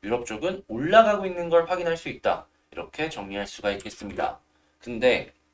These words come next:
중국 쪽이 왜 빠졌는지에 대해서 우리가 생각을 해봐야 될 필요가 있어요. 제가 생각을 하기로는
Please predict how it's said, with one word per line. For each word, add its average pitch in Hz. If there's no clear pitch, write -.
중국 165
쪽이 170
왜 -
빠졌는지에 214
대해서 151
우리가 135
생각을 269
해봐야 202
될 139
필요가 262
있어요. -
제가 202
생각을 196
하기로는 185